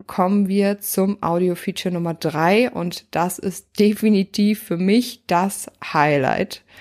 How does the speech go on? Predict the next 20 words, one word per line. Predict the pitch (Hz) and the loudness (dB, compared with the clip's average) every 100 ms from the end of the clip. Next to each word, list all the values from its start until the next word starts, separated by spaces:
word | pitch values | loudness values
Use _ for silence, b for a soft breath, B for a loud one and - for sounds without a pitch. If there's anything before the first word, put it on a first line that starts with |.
| B B B B B _ - | B B B B B _ 2
denn | 175 202 240 269 - _ | 4 6 4 0 -8 _
es | - 180 175 | -4 -2 2
wird | 196 - - | 0 0 -6
Podcasts | - 202 202 - 208 202 208 - - - | 0 0 0 -6 -2 -2 -2 -8 -6 0
auf | 180 - - | 2 0 -10
Facebook | - - 208 240 - - 156 - - _ _ | -16 0 4 4 0 -8 -12 -12 -20 _ _
geben. | - 151 143 120 175 _ _ _ _ _ _ | -4 0 0 -4 -10 _ _ _ _ _ _
Ja, | 135 151 226 | -2 0 2
also | 175 175 | 0 -2
Facebook | 165 190 220 214 | 0 0 2 0
hat | 196 - | -2 0
selber | 175 185 220 226 240 | 2 4 4 2 0
mittlerweile | 208 185 180 175 175 | 0 0 0 0 -2
mal | 170 165 | -4 -8
festgestellt, | - 175 - 254 - - 220 349 - | -6 -6 -4 -4 -4 -2 -2 -2 -4
dass | - | -4
es | 202 - | -4 -4
mittlerweile | 196 185 185 180 180 | -4 -4 -2 -2 0
mehr | 185 175 196 | 0 0 0
als | - - | -2 -6